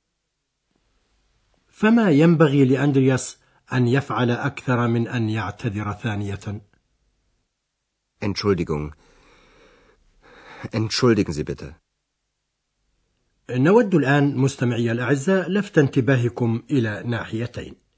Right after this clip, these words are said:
Speaker 1: إحداهما تتعلق بالموافقة والرفض، فبنعم،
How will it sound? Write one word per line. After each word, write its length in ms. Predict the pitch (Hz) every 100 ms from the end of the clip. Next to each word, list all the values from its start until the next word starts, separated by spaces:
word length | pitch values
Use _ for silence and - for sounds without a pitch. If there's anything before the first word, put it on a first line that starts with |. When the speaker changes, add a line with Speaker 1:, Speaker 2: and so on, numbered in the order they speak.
| 131
Speaker 1:
إحداهما 720 | - 117 175 160 165 156 156 - _ _ _ _
تتعلق 680 | 135 160 - 180 165 135 143
بالموافقة 1040 | 113 127 123 120 117 - 135 123 - 113
والرفض، 460 | 95 113 87 - - _ _ _ _ _
فبنعم، 920 | _ - 87 82 98 123 120 156 185